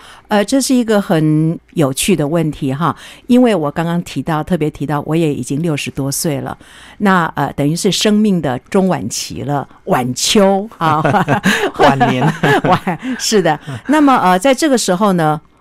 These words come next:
Speaker 1: 我特别对生命力这三个字有感觉。
Speaker 2: 嗯。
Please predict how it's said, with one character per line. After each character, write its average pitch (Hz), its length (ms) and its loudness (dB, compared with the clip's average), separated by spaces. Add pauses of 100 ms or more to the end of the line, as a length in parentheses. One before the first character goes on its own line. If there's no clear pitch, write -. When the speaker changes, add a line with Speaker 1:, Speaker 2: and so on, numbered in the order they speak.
Speaker 1:
我 151 140 -2
特 359 240 0
别 190 160 2
对 190 200 0
生 185 300 0
命 170 240 0
力 160 160 -2
这 160 160 -4
三 147 240 -4
个 139 100 -4
字 131 380 -6 (360)
有 139 140 2
感 117 240 -6
觉。 113 320 -8 (220)
Speaker 2:
嗯。 127 240 0